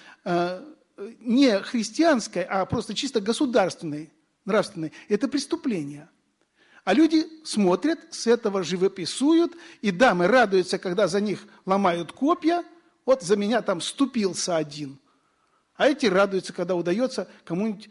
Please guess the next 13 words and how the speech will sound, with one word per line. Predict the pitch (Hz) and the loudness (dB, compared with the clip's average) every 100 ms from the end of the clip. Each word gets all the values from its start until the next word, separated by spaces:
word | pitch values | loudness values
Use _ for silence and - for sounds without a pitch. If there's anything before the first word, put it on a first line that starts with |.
| _ | _
разбить | 170 156 175 185 | -6 -4 -6 -8
лицо. | 196 - 151 135 _ _ _ _ - - - _ | -10 -8 -10 -12 _ _ _ _ -20 -20 -20 _
Э, | - 165 170 | -6 -6 -2
то | |
есть | 240 - 254 | -4 -4 -2
вот | 277 320 - _ _ _ _ | 0 0 -4 _ _ _ _
искореченное, | 254 226 - 196 180 220 302 - 220 170 147 147 | -2 -2 -2 -2 0 0 -2 -2 -4 -4 -6 -8
исковеркенное | 185 - 214 180 156 190 277 294 269 269 262 | -12 -4 0 0 2 2 2 0 -2 2 0
понятие | 262 185 160 156 190 - 226 | 0 -2 0 2 0 0 -4
о | 233 190 | -4 -4
добродетелях. | 180 175 202 185 180 147 135 139 _ _ _ _ _ _ _ _ _ _ _ _ _ _ - - _ | -4 -4 -4 -4 -8 -8 -14 -16 _ _ _ _ _ _ _ _ _ _ _ _ _ _ -20 -20 _
Из | 247 254 | -2 4
романов, | 330 285 240 226 226 | 6 6 6 4 2